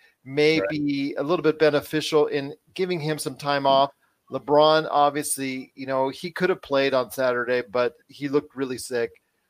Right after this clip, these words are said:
Speaker 1: You know, I don't even know why
Speaker 2: He
Speaker 1: he
Speaker 2: looked
Speaker 1: was
Speaker 2: sick on Friday. I mean, he looked almost nauseous as he
Speaker 1: Yes,
Speaker 2: walked
Speaker 1: he was,
Speaker 2: on the
Speaker 1: he,
Speaker 2: court.
Speaker 1: he
Speaker 2: And
Speaker 1: was
Speaker 2: what a
Speaker 1: bending
Speaker 2: game,
Speaker 1: over.
Speaker 2: game he had on Friday for being sick. So that was, uh,
Speaker 1: Very Jordan-esque, I
Speaker 2: Yeah,
Speaker 1: would say.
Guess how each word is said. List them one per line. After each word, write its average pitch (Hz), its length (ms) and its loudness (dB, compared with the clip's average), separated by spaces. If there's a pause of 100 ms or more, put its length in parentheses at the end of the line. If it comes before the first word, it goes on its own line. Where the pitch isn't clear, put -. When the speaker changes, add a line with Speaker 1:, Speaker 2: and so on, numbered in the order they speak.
(120)
Speaker 1:
You 123 140 -14
know, 123 300 2
I 156 80 4
don't 185 100 2
even 151 160 2
know 139 80 0
why 131 200 4
Speaker 2:
He 127 80 4
Speaker 1:
he - 40 4
Speaker 2:
looked 196 220 4
Speaker 1:
was 175 100 6
Speaker 2:
sick 165 80 4
on 151 160 6
Friday. 135 520 6
I 104 60 0
mean, 107 200 -6
he 147 120 2
looked 139 240 2
almost 139 300 2
nauseous 127 540 2
as - 60 -18
he 147 60 0
Speaker 1:
Yes, 127 200 6
Speaker 2:
walked 120 180 0
Speaker 1:
he 151 100 -4
was, 160 120 2
Speaker 2:
on 110 160 -2
the 120 60 -14
Speaker 1:
he, 151 80 2
Speaker 2:
court. 143 300 4 (360)
Speaker 1:
he 143 80 -8
Speaker 2:
And 151 80 2
Speaker 1:
was 135 100 4
Speaker 2:
what 160 140 8
a 151 40 6
Speaker 1:
bending 151 140 0
Speaker 2:
game, 190 140 6
Speaker 1:
over. 123 280 0 (180)
Speaker 2:
game 190 200 4
he 175 100 2
had 165 180 4
on 160 160 0
Friday 151 420 2
for 135 140 -8
being 131 260 -6
sick. 185 280 -2 (920)
So 104 160 -8
that 131 180 0
was, 117 260 -4
uh, 101 280 -2 (180)
Speaker 1:
Very 185 400 4
Jordan-esque, 175 1080 4 (100)
I 120 140 0
Speaker 2:
Yeah, 127 120 6
Speaker 1:
would 120 60 6
say. 117 60 2